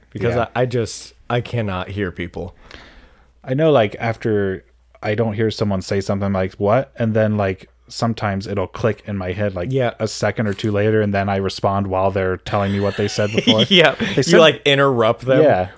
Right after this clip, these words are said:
Speaker 1: with your response, and they're like, "Why the fuck did you say what?" And it's like, "Well, it took me a second."
Speaker 2: They say there's actually, like, science behind that, that, like, your brain takes a second or two sometimes to comprehend what you hear
Speaker 1: Yeah.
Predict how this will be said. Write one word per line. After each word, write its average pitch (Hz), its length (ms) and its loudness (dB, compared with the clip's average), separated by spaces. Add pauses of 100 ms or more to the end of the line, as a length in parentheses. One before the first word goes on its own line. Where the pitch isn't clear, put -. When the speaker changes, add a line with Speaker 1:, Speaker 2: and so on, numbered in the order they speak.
Speaker 1:
with 120 240 2
your 127 100 0
response, 113 480 0
and 120 140 -2
they're 117 100 0
like, 107 200 -2
"Why 117 200 2
the 147 100 0
fuck 143 220 2
did 123 160 -10
you 127 60 -6
say 123 220 2
what?" 110 340 0
And 101 100 -4
it's 101 100 -8
like, 104 120 0
"Well, 104 160 0
it 117 100 -4
took - 220 -4
me 98 100 -2
a 78 60 -4
second." 92 460 -4
Speaker 2:
They 127 100 2
say 170 180 0
there's 139 220 0
actually, 117 320 -2
like, 98 180 -6
science 107 420 -2
behind 98 360 -4
that, 92 140 -2
that, 95 120 -2
like, 95 300 -2
your 101 320 -6
brain 104 640 -2 (580)
takes 110 320 -4
a 98 140 -6 (100)
second 107 380 -4
or 98 60 -6
two 104 200 -4
sometimes 98 460 -4
to - 80 -10
comprehend 101 640 -4
what 95 220 -2
you 90 140 -6
hear 92 500 -8
Speaker 1:
Yeah. 98 220 -2